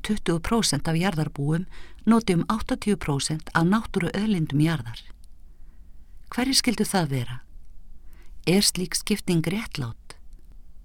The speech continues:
Á blaðsíðu átta er mynd.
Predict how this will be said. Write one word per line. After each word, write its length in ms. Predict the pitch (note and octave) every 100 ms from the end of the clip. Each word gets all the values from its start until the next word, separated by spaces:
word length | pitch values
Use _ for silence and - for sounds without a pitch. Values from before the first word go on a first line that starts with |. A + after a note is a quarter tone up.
| - - - - - - - - - - - -
Á 80 | G3 G3
blaðsíðu 480 | G#3 A#3 - C4+ B3+
átta 380 | F3+ - - G3
er 80 | F#3+
mynd. 400 | F3 B2+ B2 -